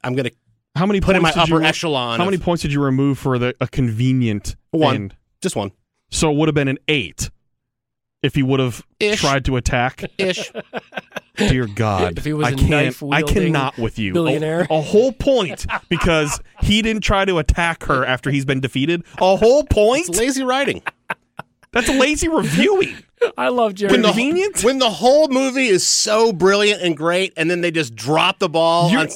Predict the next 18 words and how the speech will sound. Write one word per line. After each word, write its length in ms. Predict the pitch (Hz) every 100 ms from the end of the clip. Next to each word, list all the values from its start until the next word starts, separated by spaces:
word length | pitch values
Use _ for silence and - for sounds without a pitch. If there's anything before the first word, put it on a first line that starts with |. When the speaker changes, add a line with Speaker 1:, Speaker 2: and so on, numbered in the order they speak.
| -
Speaker 2:
a 100 | 214
whole 360 | 208 240 262 285
point 440 | - 269 254 185
Speaker 1:
Yes. 380 | 156 196 220 -
Speaker 2:
for 120 | 202
just 440 | 185 143 220 165 147
that 220 | 165 190 202
right 200 | 185 202
Speaker 1:
Yes. 640 | 330 370 330 190 - -
Speaker 2:
there. 280 | 196 - 214
Speaker 3:
<laughs> 60 | - 208 - 226 - - - 156 -
But 180 | 185 -
that's 320 | 170 175 -
why 200 | 175 156
I 100 | 143
love 640 | 135 135 127 131 123 117
Jeremy, 500 | - 131 120 107 95
because, 500 | - 131 208 160 147